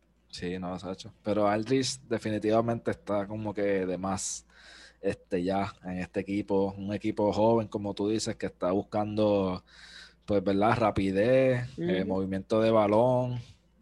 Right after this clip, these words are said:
Speaker 1: Y Aldridge como que con eso no, no lo veo cuadrando. O sea, sinceramente me gusta lo que está haciendo Jacob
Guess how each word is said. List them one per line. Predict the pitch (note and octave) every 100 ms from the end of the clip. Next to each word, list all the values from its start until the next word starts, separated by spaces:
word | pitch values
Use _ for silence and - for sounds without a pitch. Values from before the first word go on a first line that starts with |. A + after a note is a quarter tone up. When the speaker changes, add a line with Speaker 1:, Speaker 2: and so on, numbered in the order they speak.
| -
Speaker 1:
Y | F#2+ F#2+ F#2+ F2+
Aldridge | F#2+ G2+ A2 A2 -
como | G#2 G2+
que | G2+ G2
con | F#2+ G2+
eso | G#2+ - G#2 G2+ F#2+ F2+ F#2
no, | F#2+ F#2+ G2+ G2 F#2 E2 - _ - - - - - _
no | G#2+ A#2
lo | B2
veo | C3 C3
cuadrando. | C3 A2 G#2+ G#2+ G#2 F#2
O | F2 - _ -
sea, | A#2+ A2 G2+
sinceramente | B2 A2+ C3 C#3+ C#3 B2+
me | A#2
gusta | A2+ - C3 C3
lo | B2+ B2
que | A#2
está | A#2
haciendo | A2 B2 B2 A#2 A2+
Jacob | A2 - A#2